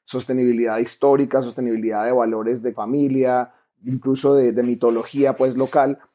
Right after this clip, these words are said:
pero además eso se convierte en un punto de apoyo para la sostenibilidad social, el respeto al trabajador, el respeto al trabajo, el respeto al vecino, el respeto a los acuerdos sociales a los que llegamos,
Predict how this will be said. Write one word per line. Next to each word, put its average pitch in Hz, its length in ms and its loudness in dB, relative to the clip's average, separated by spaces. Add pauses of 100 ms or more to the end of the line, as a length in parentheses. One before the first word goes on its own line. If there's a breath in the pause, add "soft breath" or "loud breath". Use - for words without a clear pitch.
(120)
pero 147 220 4
además 139 260 0
eso 151 100 -6
se 185 80 -2
convierte 143 360 0
en 151 60 -2
un 160 200 -4
punto 165 360 0
de 165 60 6
apoyo 135 420 2
para 131 320 2
la 113 120 -2
sostenibilidad 117 600 -4
social, 135 500 0 (300 loud breath)
el 123 320 0
respeto 127 520 -2
al 143 100 0
trabajador, 120 640 2
el 107 80 -8
respeto 113 360 -6
al 123 100 -2
trabajo, 120 440 0
el 107 60 -6
respeto 110 380 -6
al 123 80 0
vecino, 131 400 -2
el 120 60 -2
respeto 117 540 -4
a - 80 -8
los 123 160 -2
acuerdos 151 440 2
sociales 139 360 0
a 147 60 2
los 127 140 -4
que 120 100 -4
llegamos, 120 640 0